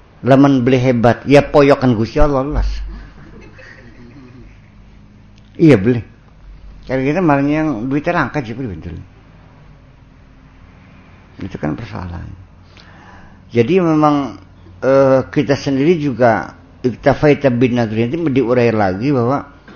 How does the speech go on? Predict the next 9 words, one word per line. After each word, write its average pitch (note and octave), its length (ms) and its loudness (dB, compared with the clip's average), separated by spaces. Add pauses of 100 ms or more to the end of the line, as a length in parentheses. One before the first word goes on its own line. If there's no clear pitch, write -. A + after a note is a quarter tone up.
(680)
sudah, D3+ 240 4
yang E3 400 2
urusannya C#3+ 1040 0 (300)
jangan C#3+ 400 4
mengharapkan B2+ 1120 0 (840)
orang A#2 440 -2
melihat A2 560 -2 (160)
kehebatan F#2 720 -8
kita. D#2+ 520 -16